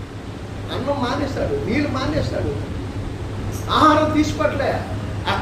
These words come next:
కన్నీళ్ళే తన కన్నపానములే. తన కన్నులు చూసినప్పుడు గుంటలు కమ్మాయట. చూసారా ఎంత శ్రమ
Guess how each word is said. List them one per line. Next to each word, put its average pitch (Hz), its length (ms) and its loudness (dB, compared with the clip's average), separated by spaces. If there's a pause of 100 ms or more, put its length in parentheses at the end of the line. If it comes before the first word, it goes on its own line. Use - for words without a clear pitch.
కన్నీళ్ళే 370 560 10 (320)
తన 208 100 2 (140)
కన్నపానములే. 226 760 0 (1200)
తన 160 120 0 (180)
కన్నులు 220 380 2 (100)
చూసినప్పుడు 202 580 -2
గుంటలు 214 340 4 (100)
కమ్మాయట. 214 480 0 (1400)
చూసారా 175 360 0 (200)
ఎంత - 320 -2
శ్రమ 160 180 -2